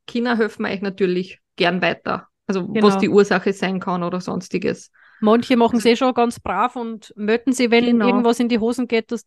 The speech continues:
Speaker 2: da machen wir uns dann immer gemeinschaftlich auf die Suche. Das ist für uns auch ganz spannend. Wir freuen uns natürlich immer wieder, wenn, wenn auch positive Rückmeldungen kommen, also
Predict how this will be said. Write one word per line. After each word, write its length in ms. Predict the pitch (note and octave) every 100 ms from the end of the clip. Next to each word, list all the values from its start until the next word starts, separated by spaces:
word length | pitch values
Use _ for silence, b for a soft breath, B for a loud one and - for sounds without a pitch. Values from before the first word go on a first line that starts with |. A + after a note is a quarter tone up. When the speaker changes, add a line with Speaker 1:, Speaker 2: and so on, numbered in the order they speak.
| _
Speaker 2:
da 80 | A3+
machen 240 | G#3+ G#3+
wir 40 | A3
uns 120 | -
dann 160 | G#3+
immer 180 | A3 A3+
gemeinschaftlich 720 | G#3 G#3 G#3+ A#3 A3+ A#3+ A#3
auf 100 | G#3+
die 100 | -
Suche. 360 | G#3+ B3+ - A#3
Das 100 | A3+
ist 140 | A3
für 100 | A#3
uns 140 | A3+ A#3+
auch 120 | G#3
ganz 200 | A#3+ B3+
spannend. 460 | - A3+ B3+ C#4+ -
Wir 160 | A3 A3+
freuen 240 | A3 G#3
uns 120 | A3+
natürlich 280 | A3+ A3+ A3
immer 200 | A#3 A3+
wieder, 240 | A3+ A#3 G3+
wenn, 380 | G3+ G#3 A3 -
wenn 280 | G3 G3+ G3+
auch 180 | G#3
positive 480 | A3 A#3 B3 G#3+ G#3
Rückmeldungen 540 | G3 - G3 F#3+ F#3 F3+
kommen, 360 | G#3 G3 F3+
also 420 | - F#3+ G3 F#3